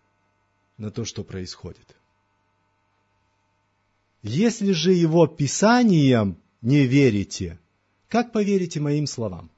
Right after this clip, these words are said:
Так заканчивается эта глава. Это слово нам оставлено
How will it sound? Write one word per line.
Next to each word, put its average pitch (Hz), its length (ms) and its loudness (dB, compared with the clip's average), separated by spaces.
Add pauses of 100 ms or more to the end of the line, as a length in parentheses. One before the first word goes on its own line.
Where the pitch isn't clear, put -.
(280)
Так 196 180 0
заканчивается 135 720 -6
эта 107 160 -8
глава. 92 320 -10 (1160)
Это 170 240 -2
слово 170 340 -2
нам 147 220 -2
оставлено 123 680 -4